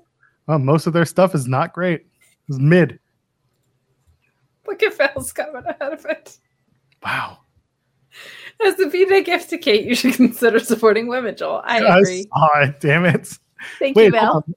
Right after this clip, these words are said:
Speaker 1: What's your, what's your, what's your go-to muffin flavor then?
Speaker 2: Oh, uh,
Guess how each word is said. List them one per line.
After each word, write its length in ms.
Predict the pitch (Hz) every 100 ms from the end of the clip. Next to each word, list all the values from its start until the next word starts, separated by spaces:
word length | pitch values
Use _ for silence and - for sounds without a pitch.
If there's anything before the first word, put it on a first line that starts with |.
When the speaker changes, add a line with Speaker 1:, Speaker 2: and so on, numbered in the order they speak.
| - 165
Speaker 1:
What's 220 | 190 -
your, 160 | 214
what's 240 | 165 190 -
your, 100 | 180
what's 160 | 175 180
your 80 |
go-to 260 | 175 180 180
muffin 300 | 180 202 127
flavor 320 | - 117 117 117
then? 180 | 147 - _ _ _ _ _ _ _ _ _ _ _ - - _ 208
Speaker 2:
Oh, 400 | 185 147 143 - _ 214
uh, 960 | 247 254 254 254 254 254 254 247 240